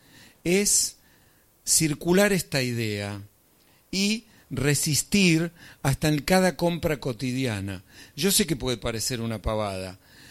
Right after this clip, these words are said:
pero está lleno de personas muy inteligentes, muy instruidas y tal vez hasta de buena familia, buena intención, solidarios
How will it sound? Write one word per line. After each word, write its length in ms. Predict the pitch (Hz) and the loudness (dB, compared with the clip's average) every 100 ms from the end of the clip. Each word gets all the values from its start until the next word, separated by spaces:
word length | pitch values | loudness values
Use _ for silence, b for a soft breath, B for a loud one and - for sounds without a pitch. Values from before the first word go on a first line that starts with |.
| B _ | B _
pero 440 | 151 151 165 160 b b b | 0 2 2 0 b b b
está 260 | 143 143 190 | -6 0 2
lleno 280 | 185 247 247 | 4 4 2
de 80 | 202 | 0
personas 540 | 165 - 135 117 107 | 0 0 0 -2 -2
muy 240 | 135 196 | 0 0
inteligentes, 720 | 214 185 143 - 131 107 107 110 | 0 -2 -4 -4 -6 -4 -4 -4
muy 240 | 151 190 | -2 0
instruidas 920 | 175 - 147 120 104 101 104 110 - B B B - | -2 -4 -2 -2 -2 -4 -6 -8 -12 B B B -8
y 80 | 135 | -2
tal 200 | 147 160 | 0 2
vez 200 | 196 208 | 2 0
hasta 220 | 151 131 | 0 0
de 100 | 123 | 0
buena 720 | 120 151 160 156 139 123 110 | 0 0 0 0 -2 -2 -4
familia, 800 | 98 113 117 160 160 131 113 107 | -6 -6 -2 0 -2 -4 -6 -6
buena 480 | 107 131 143 131 113 B B - | -4 -4 -2 -2 -6 B B -2
intención, 1080 | 120 110 117 104 - 143 156 160 147 123 | -2 0 0 0 0 4 4 6 4 2
solidarios 1120 | 117 127 107 107 120 151 143 120 113 110 113 | 0 -2 -2 -2 0 0 0 -2 -2 -4 -6